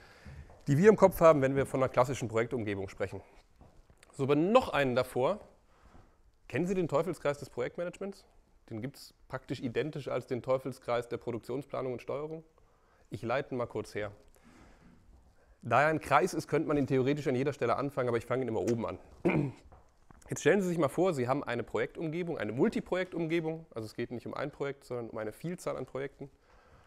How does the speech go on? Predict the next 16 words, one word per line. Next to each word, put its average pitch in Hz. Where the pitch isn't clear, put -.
Und 143
viele 214
Multiprojektumgebungen 139
leiden 127
unter 117
dem 117
Schmerz, 120
dass -
die 101
Liefertreue, 120
ja, 98
mittelmäßig 120
oder 104
gar 104
miserabel 101
ist. -